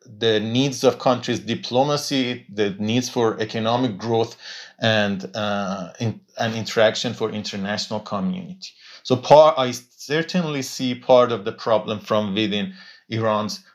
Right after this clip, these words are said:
domestic politics. And as long as Iran's overall foreign policy does not change, we are going to, maybe there will be a nuc-, nuclear deal, but then we, another type of disruption, uh, could happen. So the,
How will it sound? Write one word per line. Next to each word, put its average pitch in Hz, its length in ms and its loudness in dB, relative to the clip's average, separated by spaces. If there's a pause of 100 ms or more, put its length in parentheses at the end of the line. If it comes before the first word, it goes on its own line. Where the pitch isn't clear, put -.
(100)
domestic 107 520 -2
politics. - 680 2
And 113 120 -2
as 113 200 2
long 147 460 6
as 135 260 2
Iran's 123 480 2
overall 127 560 4
foreign 120 400 2
policy 113 480 0
does 104 260 0
not 110 260 -2
change, 123 600 -2
we 117 120 -2
are 110 80 4
going 113 320 -4
to, 104 320 -8 (120)
maybe 127 400 2
there 123 180 4
will 110 160 0
be 131 140 0
a 135 40 0
nuc-, 135 300 -4
nuclear 131 480 0
deal, 120 520 0 (500)
but 110 200 6
then 110 300 0
we, 107 280 -6 (760)
another 113 340 2
type - 300 0
of 98 120 -2
disruption, 95 600 -4 (480)
uh, 101 240 -4 (340)
could 110 180 2
happen. 101 420 0 (240)
So 127 200 2
the, 123 400 2